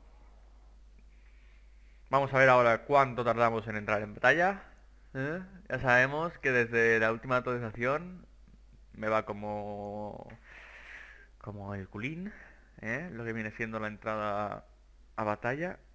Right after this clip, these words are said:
Hemos salido contra tier nueve. Así que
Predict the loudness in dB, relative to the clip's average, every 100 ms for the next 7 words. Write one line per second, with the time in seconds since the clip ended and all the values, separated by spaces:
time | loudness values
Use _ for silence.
0 | -20 -20 -20 -20 _ _ -20 -20 -20 -20
1 | -20 -20 -20 -20 -20 -20 -20 -20 -20 -20
2 | -20 -20 -20 -14 -10 -4 -2 0 -2 -6
3 | -4 -4 0 2 2 0 -4 -2 -2 -4
4 | -14 -18 -20 -20 -20 -20 -20 -20 _ -20
5 | -20 _ -20 -20 _ -20 -20 -20 -20 -20
6 | -20 -20 -20 -20 -20 -20 -12 -8 -8 -2
7 | 0 0 0 -2 -4 -6 -6 -8 -12 -16